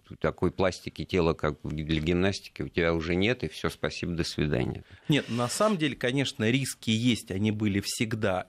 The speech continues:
Speaker 2: и по большому счету они связаны с деятельностью конкретного тренера, конкретной, как бы, э, там, спортивной школы или музыкальной школы,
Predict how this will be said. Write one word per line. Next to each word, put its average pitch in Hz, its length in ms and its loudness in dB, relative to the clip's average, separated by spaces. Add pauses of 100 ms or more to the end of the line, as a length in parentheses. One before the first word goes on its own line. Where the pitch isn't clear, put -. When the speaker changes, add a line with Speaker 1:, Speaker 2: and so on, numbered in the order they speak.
(100)
Speaker 2:
и 104 200 0
по - 160 -2
большому 113 680 -2
счету - 560 -6
они 117 480 2
связаны 98 840 -2
с 107 120 -10
деятельностью 107 600 0
конкретного 104 720 2
тренера, 101 680 2
конкретной, 101 640 0
как 92 220 -2
бы, 98 260 2
э, - 180 0
там, 95 200 0
спортивной 107 600 -4
школы 104 420 0
или 95 100 2
музыкальной 101 600 2
школы, 202 320 2